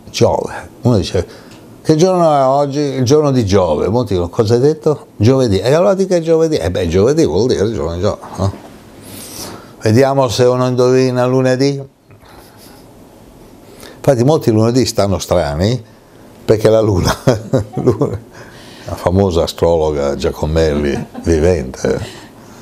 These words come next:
c'ha la luna di traverso, nel senso, il lunedì, beh, tu dirai, "Ma sai che il lunedì è il giorno che ci sono più suicidi, il lunedì mattina, l'idea di andare a lavorare", non tra i disoccupati, tra gente che, no, beh,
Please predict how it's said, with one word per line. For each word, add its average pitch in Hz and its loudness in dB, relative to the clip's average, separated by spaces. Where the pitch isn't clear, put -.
c'ha - -4
la 82 2
luna 87 0
di 80 -2
traverso, 85 0
nel 73 -4
senso, 82 -2
il 95 0
lunedì, 101 0
beh, 110 2
tu 135 2
dirai, 110 2
"Ma 95 -2
sai 139 -2
che 101 0
il 90 -2
lunedì 92 -2
è 104 2
il 92 2
giorno 110 2
che - -2
ci - -10
sono 95 0
più 98 -2
suicidi, 92 -2
il 76 -2
lunedì 95 2
mattina, 90 -2
l'idea 82 0
di 123 0
andare 90 0
a 87 0
lavorare", 87 -2
non 110 0
tra 101 2
i 92 0
disoccupati, 85 0
tra 95 0
gente 98 2
che, 82 -2
no, 85 -2
beh, 82 -8